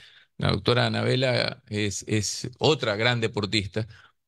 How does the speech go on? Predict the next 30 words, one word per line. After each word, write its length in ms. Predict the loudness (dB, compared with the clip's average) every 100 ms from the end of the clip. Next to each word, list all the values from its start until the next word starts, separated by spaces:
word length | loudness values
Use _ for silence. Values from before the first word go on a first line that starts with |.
| 0
Eh, 280 | 2 0 0
creo 300 | 4 4 4
que 100 | 0
sigue 340 | 0 2 2 2
haciendo 340 | 0 -2 -2
deporte. 600 | -2 0 0 -2 -8 -10 -12 -10
Eh, 260 | -8 -6 -8 -10 -14 -14
eh, 220 | -10 -10 -10 -16 -4
me 140 | 0
parece 240 | 2 2 2
que 80 |
todavía 460 | 0 0 2 2 0 _ -20 0
participa 640 | 0 0 0 2 2 0
en, 140 | -2 -10 -20 _
en 300 | -2 0 0
competencias 580 | 0 0 2 0 0 0
atléticas, 560 | 2 2 2 0 -2 -4 -6
además 360 | 0 2 2 4
de 80 | 4
haber 180 | 2 0
practicado 480 | -2 -2 -2 0
otras 380 | 4 2 2 0
disciplinas 420 | 0 -2 -2 0
deportivas, 720 | 0 0 -2 2 2 2 -2 -8
eh, 140 | -4 0
años 260 | 0 0
atrás. 340 | 0 2 2 0 -12 _
Entonces, 340 | -2 2 2 2
Daniel 360 | -2 0 -2
sabe 400 | 0 0 0 -6